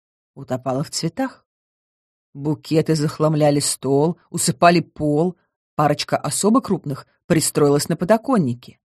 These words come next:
А запах — сладкий, приторный. Он вызывал кашель.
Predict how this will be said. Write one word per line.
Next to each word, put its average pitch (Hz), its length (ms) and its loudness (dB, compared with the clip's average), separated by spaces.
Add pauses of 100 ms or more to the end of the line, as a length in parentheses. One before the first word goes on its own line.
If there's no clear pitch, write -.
(420)
А 120 180 -8
запах — 147 1000 -4 (540)
сладкий, 135 920 -4 (100)
приторный. 147 960 -4 (720)
Он 135 200 -10
вызывал 143 400 0
кашель. - 580 -6